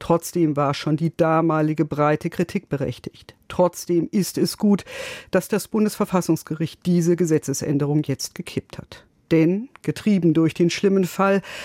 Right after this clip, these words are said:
hatte die Gesetzesänderung einen ganz zentralen Rechtsgrundsatz in Frage gestellt. Das Verbot der Mehrfachverfolgung,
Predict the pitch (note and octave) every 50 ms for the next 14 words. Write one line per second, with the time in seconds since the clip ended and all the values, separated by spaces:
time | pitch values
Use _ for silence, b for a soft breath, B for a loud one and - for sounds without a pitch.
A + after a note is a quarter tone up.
0 | B B B B - G#3+ G#3 - A#3 G3 A3 G3+ A3 F#3+ F#3+ F#3 F3 - F3 E3
1 | - - F#3+ E3+ F3 E3 D#3+ D#3+ D#3+ D#3+ D#3+ - - F3 E3+ F3+ F#3 G3 F3+ D#3
2 | F3+ E3+ E3 E3 D#3+ - - - - G3+ F#3+ - - D#3+ D3 D3+ D3 D#3+ E3+ E3+
3 | D#3+ D#3 C3+ - - - - - C3 - - C3 C3+ - - - - - - E3+
4 | D#3 - - E3+ - - - - D#2+ - - - - - - _ _ _ _ -
5 | D#3+ D3+ - - - F#3+ E3 - D3+ D3 - - - - - F3 F#3 F#3 F3+ F3+
6 | F#3 F3+ - - D3 - - - D#3 - - F3+ F3+ F3 F#3+ G3+ G3+